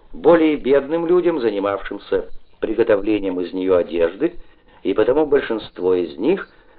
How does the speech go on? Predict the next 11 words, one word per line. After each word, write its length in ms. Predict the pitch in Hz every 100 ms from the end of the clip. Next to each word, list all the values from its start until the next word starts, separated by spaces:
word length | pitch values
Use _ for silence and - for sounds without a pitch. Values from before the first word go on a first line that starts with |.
| -
от 240 | 82 85
дела 340 | - 160 220 220
должно 380 | 147 95 - 185
переходить 640 | 220 214 160 120 190 -
к 100 | -
праздности. 760 | 170 202 185 - - _ - - _ _ - _ _ - - _ - - - - -
Дело 260 | 127 147
в 40 | 151
том, 220 | 185 175
что 180 | - 160
после 500 | 165 170 160 160